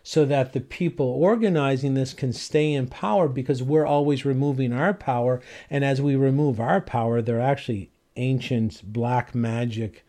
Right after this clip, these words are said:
energy sorcerers. When our power, when,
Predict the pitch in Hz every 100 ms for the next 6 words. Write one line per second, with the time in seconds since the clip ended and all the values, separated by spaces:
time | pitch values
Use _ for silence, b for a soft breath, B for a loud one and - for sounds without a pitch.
0 | b b b b - 135 165 196 135 123
1 | 113 - 123 120 - 123 120 110 - 135
2 | 127 123 123 - 151 165 190 160 135 139
3 | 123